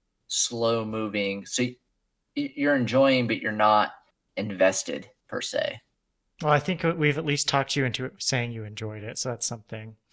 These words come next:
Speaker 1: Well, I
Speaker 2: But
Speaker 1: mean,
Speaker 2: I
Speaker 1: we're watching the top two hundred fifty movies ever fucking made, so <laughs> I think I'm gonna enjoy some of these movies. I just have
Speaker 2: Uh,
Speaker 1: to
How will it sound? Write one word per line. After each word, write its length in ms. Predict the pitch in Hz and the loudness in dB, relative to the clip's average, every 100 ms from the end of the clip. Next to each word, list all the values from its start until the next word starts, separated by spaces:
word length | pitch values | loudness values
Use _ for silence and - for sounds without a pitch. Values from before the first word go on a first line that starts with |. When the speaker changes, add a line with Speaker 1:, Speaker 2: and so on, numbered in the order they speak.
| - - - | -20 -16 -6
Speaker 1:
Well, 120 | 143 180 | 4 8
I 80 | |
Speaker 2:
But 60 | 160 | 8
Speaker 1:
mean, 140 | 170 | 8
Speaker 2:
I 20 | 151 | 8
Speaker 1:
we're 120 | 160 | 6
watching 380 | 143 147 160 131 | 8 4 4 0
the 80 | |
top 520 | 120 - - 135 107 - | 0 0 4 4 4 0
two 100 | 139 | 0
hundred 180 | 123 123 | 0 0
fifty 220 | 127 117 | -2 -2
movies 320 | 113 110 104 | -2 -2 0
ever 180 | 107 107 | 0 -2
fucking 640 | - - - 123 110 107 | -8 -8 -2 -2 -2 -4
made, 320 | 107 107 101 | 0 2 2
so 200 | - - 117 - | 0 0 -2 2
<laughs> 80 | |
I 140 | 208 160 | 4 4
think 300 | 123 202 - | 4 2 4
I'm 80 | 147 | 4
gonna 180 | 156 170 | 6 4
enjoy 300 | 135 - 170 | 6 6 6
some 300 | - 143 156 | 8 6 6
of 80 | |
these 180 | 123 107 | 4 2
movies. 460 | 101 101 104 101 - - _ _ _ - | 0 -2 -2 -6 -12 -20 _ _ _ 0
I 80 | |
just 200 | 139 151 | 2 2
have 260 | 147 139 139 | 4 4 2
Speaker 2:
Uh, 40 | |
Speaker 1:
to 60 | 147 | -2